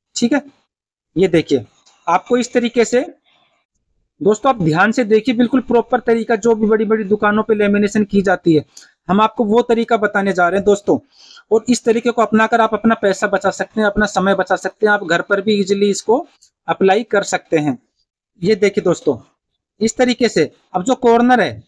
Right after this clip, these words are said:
कॉर्नर पर आप हल्का सा ऐसे इसको बेंड कर देंगे इस तरीके से, ठीक है। आप इसको ज्यादा ना खींचें, अगर कॉर्नर से आप ज्यादा खींचेंगे तो दोस्तों लेमिनेशन हमारी यहाँ से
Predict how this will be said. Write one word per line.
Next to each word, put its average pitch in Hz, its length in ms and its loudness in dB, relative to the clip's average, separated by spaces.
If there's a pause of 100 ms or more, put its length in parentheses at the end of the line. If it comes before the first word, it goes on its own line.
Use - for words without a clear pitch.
(280)
कॉर्नर 220 320 2
पर 240 140 2
आप 226 220 2
हल्का 226 340 2
सा 220 160 0
ऐसे 208 240 0
इसको - 680 -10
बेंड 190 260 0
कर 170 160 -2
देंगे 139 300 0 (300)
इस 170 140 -4
तरीके 151 320 -2
से, 127 180 -4 (540)
ठीक 247 180 -2
है। 226 120 -2 (320)
आप 190 200 0
इसको 247 220 -2
ज्यादा 214 300 2
ना 247 160 4
खींचें, 175 320 -2 (480)
अगर 208 200 -2
कॉर्नर 226 360 0
से 247 140 0
आप 240 140 2
ज्यादा 196 280 2
खींचेंगे 214 380 -2
तो 220 80 -8
दोस्तों 214 380 0
लेमिनेशन 214 460 0
हमारी 202 240 0
यहाँ 175 180 0
से 247 180 -2